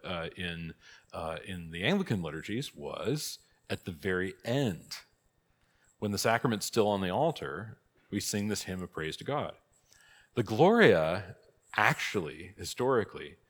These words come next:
it's a, it's a fourth century hymn. Um, and in Latin, originally, it was in this spot where it is now. So this was an act of liturgical restoration.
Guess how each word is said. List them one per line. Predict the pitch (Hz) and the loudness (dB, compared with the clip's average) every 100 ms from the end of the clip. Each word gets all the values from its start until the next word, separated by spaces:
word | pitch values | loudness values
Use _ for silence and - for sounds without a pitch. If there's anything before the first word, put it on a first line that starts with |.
| _ - | _ -8
it's | 110 | -6
a, | 117 - | -6 -6
it's | 127 127 | -8 -2
a | 131 - - _ - | -2 -4 -20 _ -4
fourth | 131 135 | -2 -2
century | - 165 - - 92 | -2 -4 -2 -2 -2
hymn. | 123 98 - _ _ _ _ _ _ _ _ _ _ _ _ 98 | -4 -8 -10 _ _ _ _ _ _ _ _ _ _ _ _ -8
Um, | 95 92 90 - _ _ _ _ _ _ _ - - | -4 -4 -6 -12 _ _ _ _ _ _ _ -20 -6
and | 113 113 | -2 0
in | 120 113 | 0 0
Latin, | 110 139 139 104 98 95 | 2 2 0 -2 -4 -4
originally, | 107 117 165 110 90 85 - | -2 0 0 0 -2 -4 -4
it | 98 | -4
was | 104 82 | -4 -4
in | 87 90 | -6 -2
this | 107 | -2
spot | - - 71 - - | -2 -4 -4 -6 -12
where | 104 92 | -6 -4
it | 85 | -2
is | 80 78 | -4 -8
now. | 85 76 - - | -6 -8 -8 -18
So | - - | -12 -8
this | 85 101 | -6 -6
was | 107 87 | -8 -8
an | |
act | 85 85 - | -8 -8 -10
of | 78 | -10
liturgical | 90 95 82 82 | -8 -8 -8 -10
restoration. | 80 76 - 85 95 - | -10 -10 -10 -8 -8 -10